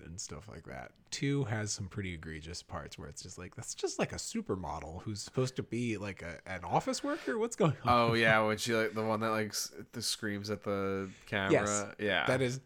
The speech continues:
Speaker 1: specifically what I
Speaker 2: Yeah.
Speaker 1: mean.
Speaker 2: Yeah. Yep. Again, crazy extras for so many reasons. Like, there's,
Speaker 1: Yep.
Speaker 2: there's, like, some backstory to, to that for sure.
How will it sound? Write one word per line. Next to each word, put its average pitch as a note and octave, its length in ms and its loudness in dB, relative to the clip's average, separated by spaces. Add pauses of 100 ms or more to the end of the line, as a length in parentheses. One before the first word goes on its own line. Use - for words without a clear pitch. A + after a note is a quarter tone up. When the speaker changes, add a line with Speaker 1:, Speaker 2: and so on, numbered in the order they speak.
Speaker 1:
specifically C3+ 760 6
what - 160 4
I - 100 2
Speaker 2:
Yeah. A2 280 8
Speaker 1:
mean. D3 100 2 (160)
Speaker 2:
Yeah. B2+ 220 10 (920)
Yep. G3+ 260 4 (1600)
Again, C#3+ 460 8 (280)
crazy G3 420 12
extras F2 640 4
for B2 400 0
so C#3+ 200 0
many C3+ 200 2
reasons. E2+ 680 -2
Like, G#2 220 0
there's, A2 220 0
Speaker 1:
Yep. F#2+ 100 0
Speaker 2:
there's, B2 180 -2
like, B2 120 0
some G#2+ 200 0
backstory F2+ 600 4
to, E2 80 -2 (100)
to F2 140 -2
that C#2+ 360 -2
for F#2 140 -8
sure. E2 580 -4